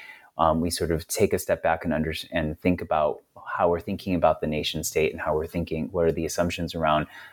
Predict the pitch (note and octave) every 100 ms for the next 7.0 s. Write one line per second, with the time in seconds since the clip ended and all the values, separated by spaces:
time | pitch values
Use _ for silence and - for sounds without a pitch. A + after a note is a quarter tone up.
0 | - E2 D2+ D2+ - E2+ D2+ - D#2 -
1 | D#2+ D2+ D#2 D2+ D2 D#2 D#2+ D2+ D2 -
2 | D2 - D#2 C#2+ - D#2 D2 C#2+ C#2+ D#2+
3 | E2 A#2 B2+ D#3+ - - - - - -
4 | _ - G2+ F2 - E2+ E2+ E2 E2 C3+
5 | C3 B2 A2+ G#2 F#2 F2+ F2+ F2 - F2
6 | F2 D#2+ D#2+ E2 D#2+ - - D#2 D2 -